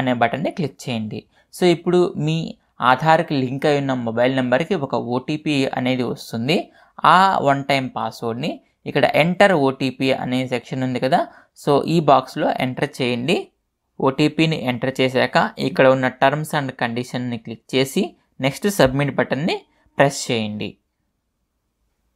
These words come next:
So ఇప్పుడు మీకు ఇది మీ ఆధార్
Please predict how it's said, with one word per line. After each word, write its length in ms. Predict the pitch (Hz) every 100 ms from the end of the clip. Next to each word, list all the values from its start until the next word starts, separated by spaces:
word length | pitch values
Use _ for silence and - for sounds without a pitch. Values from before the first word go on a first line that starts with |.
| _ _ _ _ _ _ _ _ _ _ _ _ _ - -
So 80 | 196 165
ఇప్పుడు 260 | - 160 180 277 143
మీకు 200 | 151 147 147
ఇది 140 | 147 139
మీ 120 | 139 143 - _ - 127
ఆధార్ 360 | 123 151 151